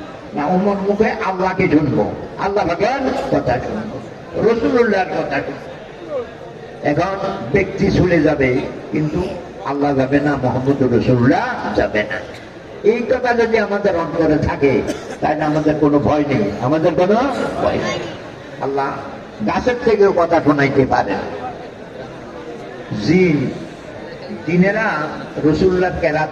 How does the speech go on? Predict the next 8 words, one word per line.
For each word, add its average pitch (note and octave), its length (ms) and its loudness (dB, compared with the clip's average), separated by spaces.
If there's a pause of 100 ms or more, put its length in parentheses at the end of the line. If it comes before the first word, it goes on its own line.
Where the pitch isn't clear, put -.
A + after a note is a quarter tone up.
শুনে, D3+ 280 2 (1000)
রসুল্লাহর D#3+ 560 4
ওয়াজ C#3+ 280 -2
শুনে C#3+ 240 0 (460)
জিনেরা G3+ 380 4
মুসলমান D#3+ 500 2
হয়ে A#2 240 2
গেছে, A2 220 -4